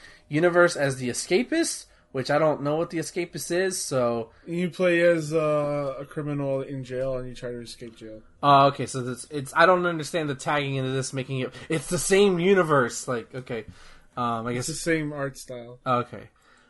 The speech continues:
Speaker 1: Uh, but yeah, cool for that. And then the last one, which kinda caught me by surprise, but, uh,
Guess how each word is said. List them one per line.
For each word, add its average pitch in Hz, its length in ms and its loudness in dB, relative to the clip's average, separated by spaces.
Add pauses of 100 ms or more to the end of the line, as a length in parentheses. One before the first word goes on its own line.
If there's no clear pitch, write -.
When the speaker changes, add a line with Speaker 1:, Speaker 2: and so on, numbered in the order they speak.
(140)
Speaker 1:
Uh, 123 240 0
but 135 120 0
yeah, 151 120 4
cool 180 220 0
for 165 100 -2
that. 175 340 4 (180)
And 160 140 0
then 160 120 2
the 151 100 4
last 214 320 8
one, 190 140 6
which 151 160 0
kinda 180 220 4
caught 175 280 -4
me 165 80 -10
by 151 140 -4
surprise, 175 640 -4 (420)
but, 151 240 0
uh, 147 240 -2